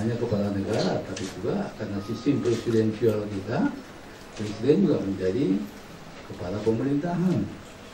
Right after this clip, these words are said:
dan berbagai kewenangan-kewenangan otoritas yang cukup tinggi, yang cukup penting melekat pada posisi seorang presiden di Indonesia.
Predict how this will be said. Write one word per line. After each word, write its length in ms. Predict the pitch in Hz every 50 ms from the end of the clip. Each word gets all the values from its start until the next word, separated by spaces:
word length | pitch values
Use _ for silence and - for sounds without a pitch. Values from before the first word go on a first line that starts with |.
| - - - - - - -
dan 320 | - 123 135 147 165 156 - - - - - -
berbagai 520 | - 113 107 - 107 110 104 - 151 165 165 165 165 - -
kewenangan-kewenangan 1200 | 123 113 113 113 110 104 107 110 110 120 131 135 127 - 123 113 107 104 104 110 120 135 147 156 160 165 160 - 117
otoritas 580 | 117 110 120 117 113 113 104 101 - 135 139 - 123
yang 120 | 117 101 101 98 98 - -
cukup 240 | 131 - 139 131 135 - - -
tinggi, 520 | - 147 139 143 143 147 185 190 151 131 107 - - - - - - - - - - - 123
yang 120 | 123 127 120 -
cukup 240 | 147 143 - 156 151 -
penting 560 | 147 139 135 131 - 175 196 196 147 113 95 - - - - - - - -
melekat 400 | 110 127 127 - - - - - - -
pada 160 | 110 113 117 110
posisi 440 | 107 110 104 98 98 95 92 117 135 135
seorang 320 | - 113 104 104 113 123 127 -
presiden 600 | - 101 98 - - - 110 113 110 107 - 98
di 40 | 98
Indonesia. 500 | 95 - 95 92 95 - - - - -